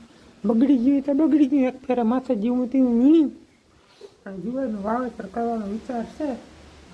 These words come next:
જો વરસાદ વાવવા દે તો આજ જો રાતે નહોતો, કાલ દિવસનો નહોતો, પણ આજે વહેલી સવારે ટૂંકમાં સાટા ચાલુ થઈ ગયા અને વાતાવરણ એકદમ છાયાવાળું છે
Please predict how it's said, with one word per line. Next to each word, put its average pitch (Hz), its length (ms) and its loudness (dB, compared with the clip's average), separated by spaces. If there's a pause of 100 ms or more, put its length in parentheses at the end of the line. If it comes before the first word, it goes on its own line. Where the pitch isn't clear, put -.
જો 240 180 -2
વરસાદ 214 420 -6
વાવવા 202 420 -2
દે 185 100 -8 (240)
તો 233 60 -4
આજ 196 260 -6
જો 214 380 -2
રાતે 226 320 0
નહોતો, 302 300 2 (440)
કાલ 208 220 0
દિવસનો 294 460 2
નહોતો, 254 340 -2 (640)
પણ 202 120 2
આજે 196 180 0
વહેલી 262 320 4
સવારે 262 400 2
ટૂંકમાં 226 320 -4
સાટા 220 300 -4
ચાલુ 208 280 -4
થઈ 208 200 -4
ગયા 175 200 -2
અને 170 80 -2
વાતાવરણ 208 460 -2
એકદમ 190 360 -6
છાયાવાળું 240 680 -2
છે 277 180 0